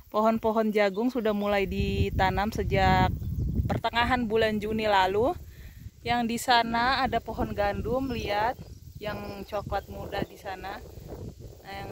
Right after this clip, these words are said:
di sana ada pohon gandum. Ini aku akan menuju supermarket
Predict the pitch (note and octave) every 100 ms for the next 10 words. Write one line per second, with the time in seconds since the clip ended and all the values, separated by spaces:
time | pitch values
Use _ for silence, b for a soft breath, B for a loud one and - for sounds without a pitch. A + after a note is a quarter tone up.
0 | F#3+ F#3+ F3+ F#3+ F#3+ F3 F3 - A3 C#4+
1 | C4+ C4 B3+ - - - - B B B
2 | B - A#3+ D4+ C#4 C4 C4 C4 C#4 D4+
3 | - - - - C#4 C#4 C4 B3 A#3+ C4
4 | C#4+ B3 A#3 A#3 A3 G#3+ A#3+ C4